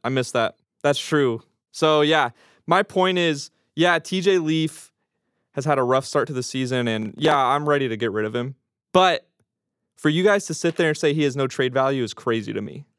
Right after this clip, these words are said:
I think he's shown that he can put up these stats in games where players, or where teams play their starters, and there's definitely potential there still.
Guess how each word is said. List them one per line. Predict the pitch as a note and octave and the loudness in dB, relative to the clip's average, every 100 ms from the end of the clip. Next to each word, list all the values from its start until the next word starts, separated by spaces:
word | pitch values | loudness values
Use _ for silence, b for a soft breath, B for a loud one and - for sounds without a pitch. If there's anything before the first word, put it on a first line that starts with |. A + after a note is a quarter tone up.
| _ | _
I | - | 0
think | D#3 F#3+ F3+ | 2 2 -2
he's | E3 E3+ | 0 0
shown | D3+ - D#3 D#3+ D#3+ | 0 0 2 2 2
that | C3+ | 0
he | D3 | -2
can | D3+ D3+ | -4 0
put | D#3+ | 2
up | D3+ C3 | 2 0
these | C3 - | -6 -2
stats | C3 C3 - | -2 0 -2
in | C3 | -4
games | B2 A#2+ C3+ D3+ C#3+ | -2 -2 -2 -6 -2
where | C3 | -2
players, | - C3+ C3 B2+ - | 0 0 0 -2 -2
or | C#3+ | 2
where | C#3+ | 2
teams | C3+ D3+ C#3+ | 0 -2 -4
play | - C3+ | -2 0
their | B2 | -2
starters, | - B2 B2+ D3+ - - _ _ | -2 -2 -2 -4 -8 -20 _ _
and | C#3 C#3 C3 B2+ | -2 -2 -2 0
there's | C#3 C3 | 0 0
definitely | B2+ C#3 C#3 | 0 -2 -2
potential | B2 - B2+ A#2+ A2 | -8 -6 -6 -4 -6
there | A#2+ | -6
still. | - - - | -10 -14 -16